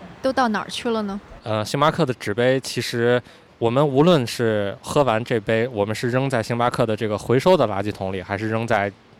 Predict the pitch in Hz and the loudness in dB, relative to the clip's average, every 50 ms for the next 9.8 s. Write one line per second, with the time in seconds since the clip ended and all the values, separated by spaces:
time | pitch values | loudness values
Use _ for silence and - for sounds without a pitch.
0 | _ - - 104 95 - - - 113 117 120 107 104 107 113 - 123 104 95 101 | _ -6 -4 -4 -4 -4 0 0 0 2 2 0 0 -2 0 0 -2 -2 -2 -4
1 | 107 107 110 107 101 - - 120 107 117 127 123 120 107 110 104 107 107 104 104 | -6 -4 -4 -4 -6 -6 -6 -6 -2 0 0 2 2 2 0 0 -2 -2 0 0
2 | 95 95 92 113 - _ _ - 113 98 101 98 92 98 107 110 - - 101 101 | 0 -2 -4 -8 -12 _ _ -8 -6 -6 -4 -4 -4 -4 -6 -6 -6 -4 -4 -4
3 | 101 90 92 - - - - - - - - - - - - - - - 180 160 | -4 -6 -8 -12 -20 -20 -20 -20 -20 -20 -20 -20 -20 -20 -20 -16 -2 0 0 2
4 | - 170 143 - 180 185 - _ _ _ _ _ - - - 156 123 117 - - | 2 2 2 2 2 0 0 _ _ _ _ _ -14 -4 2 2 2 2 2 -4
5 | 107 110 131 143 131 120 107 107 98 104 127 147 135 117 110 101 101 104 101 104 | -4 -4 -4 -4 -4 -4 -6 -6 -6 -4 0 0 0 0 -2 -6 -6 -6 -6 -8
6 | 107 117 - - 131 127 131 135 135 135 135 135 139 - - - 175 175 190 190 | -8 -10 -8 -8 -6 -4 -2 0 2 2 2 2 0 -4 -4 -4 0 0 0 0
7 | - 151 127 - - 170 170 143 143 151 - 170 131 117 110 - - 104 107 - | 0 -2 -2 2 2 2 4 4 2 0 0 0 2 2 0 0 -2 -4 -2 2
8 | 127 120 127 131 - - - - 151 127 - - 135 123 151 147 - - 160 - | 2 2 2 0 -4 -6 0 0 0 0 0 -2 -2 0 -2 -4 0 0 0 0
9 | 147 123 120 - - - 165 160 175 165 - 113 95 95 117 | 0 -2 -2 -6 0 2 4 4 4 2 2 0 0 -2 -10